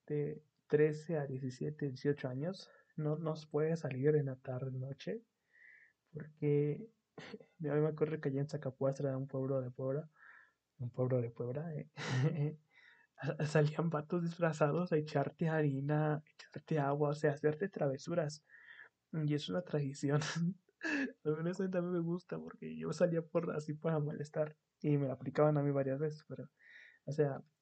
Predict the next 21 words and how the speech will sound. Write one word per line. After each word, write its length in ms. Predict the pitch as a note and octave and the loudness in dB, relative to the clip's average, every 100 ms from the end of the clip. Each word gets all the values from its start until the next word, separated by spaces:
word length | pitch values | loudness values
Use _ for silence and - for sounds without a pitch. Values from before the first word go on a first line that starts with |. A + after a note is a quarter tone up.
| _ | _
es 120 | D3 | -2
una 120 | D3+ | 0
tradición 480 | D3+ D3 D3 D3 D3 | 4 4 4 0 0
<laughs> 320 | D3 A#2+ D#3 - | 0 2 0 -2
muy 180 | D#3 D3+ | -2 0
padre. 380 | D3+ D3 - - | 2 2 0 0
Obviamente, 300 | E3 E3+ E3+ | 2 2 2
digo, 120 | D3+ | 0
se 120 | D3+ | -2
pasan 360 | D3 - F3 F#3 | -4 -4 -2 -2
sola, 180 | F3 E3 | 0 2
bueno, 300 | D3+ D3+ - | 0 -2 -6
las 260 | - C#3 C#3 | -6 -6 -4
bromas 300 | D3 F3 E3+ | -4 -2 -2
son 160 | D#3+ | -4
solamente 440 | D#3 D#3+ D3+ C#3+ D3 | -4 -2 -2 -4 -6
contra 540 | C#3 C#3 C3+ C3 C3+ _ _ - - - _ _ _ | -6 -8 -8 -8 -12 _ _ -20 -20 -20 _ _ _
jóvenes 360 | D#3 D3 C#3+ | 6 6 6
de 60 | C#3+ | 0
esa 160 | C#3 C3 | -2 -2
edad, 220 | C3+ | -2